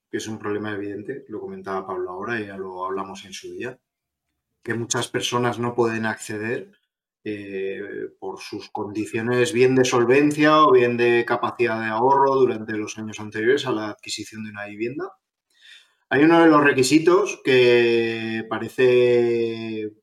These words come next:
parece traído de otra época y me voy a explicar, que es los menores de treinta y cinco años. Yo no sé si conocéis a muchos menores de treinta y cinco años con solvencia para comprarse un piso.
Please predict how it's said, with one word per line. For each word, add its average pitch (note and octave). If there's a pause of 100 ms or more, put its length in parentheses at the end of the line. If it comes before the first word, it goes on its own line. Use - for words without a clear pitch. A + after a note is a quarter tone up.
(100)
parece A2+
traído B2+
de A#2+
otra A2+
época C3+ (960)
y A2
me A2+
voy A2+
a B2
explicar, C3 (420)
que A#2
es D3+
los A#2+
menores A#2+
de D3
treinta B2+
y G#2
cinco A#2+
años. G#2+
Yo G#2+
no B2
sé A#2+
si B2
conocéis A#2+
a C3
muchos A#2
menores A2+
de A#2+
treinta A2
y G2+
cinco A2
años A2+
con A2+
solvencia A#2
para B2
comprarse A2
un A2
piso. -